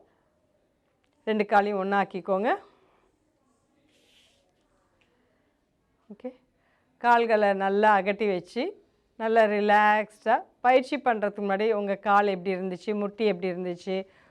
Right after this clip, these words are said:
உங்களுடைய இடுப்பு பகுதியில ஸ்ட்ரெச் எப்படி இருந்துச்சு, உங்களுடைய லேட்ரல் பார்ட் பக்கவாட்டுல உள்ள தசைகள் எல்லாம் எப்படி நல்லா ஸ்ட்ரெச் வ-, ஸ்ட்ரெச் ஆச்சு அப்படின்றத நல்லா ஃபீல் பண்ணுங்க. கழுத்துல வந்து ஒரு நல்ல ரொட்டேஷன் இருந்துச்சு, அந்த ரொட்டேஷன் எப்படி இருந்துச்சுன்றதை நல்லா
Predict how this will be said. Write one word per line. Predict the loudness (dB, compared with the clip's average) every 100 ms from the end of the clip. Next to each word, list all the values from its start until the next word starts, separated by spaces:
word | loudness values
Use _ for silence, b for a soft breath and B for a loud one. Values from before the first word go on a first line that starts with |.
| b
உங்களுடைய | -4 0 2 4 4
இடுப்பு | 2 0 0
பகுதியில | 0 0 0 0 0
ஸ்ட்ரெச் | -2 -4 0
எப்படி | -2 0 -4
இருந்துச்சு, | -4 -10 -8 -8 -8 b b b b b b -6
உங்களுடைய | 0 2 4 2
லேட்ரல் | 4 4 2 -2
பார்ட் | 2 2 2 -2
பக்கவாட்டுல | -4 0 2 2 0
உள்ள | -2 -2
தசைகள் | -2 -4 -2 0 0 0
எல்லாம் | -2 -2
எப்படி | -4 -2 -4
நல்லா | -4 -2 0
ஸ்ட்ரெச் | -2 -2 -4 -4 -4
வ-, | -2 0 0 0 -4
ஸ்ட்ரெச் | -8 -6 -4 0
ஆச்சு | 0 0 -4
அப்படின்றத | -4 -4 -4
நல்லா | -2 -2 -2
ஃபீல் | -4
பண்ணுங்க. | -6 -6 -6
கழுத்துல | -4 -2 -2 0 -2
வந்து | 0 0
ஒரு | 0
நல்ல | 0 0 2
ரொட்டேஷன் | 2 2 2 2 0 -4
இருந்துச்சு, | -4 -6 -6 -2 -2 b b b b b
அந்த | 4
ரொட்டேஷன் | 6 6 6 4 2 -4
எப்படி | -2
இருந்துச்சுன்றதை | 0 0 -2 -2 0 2
நல்லா | 2 2 2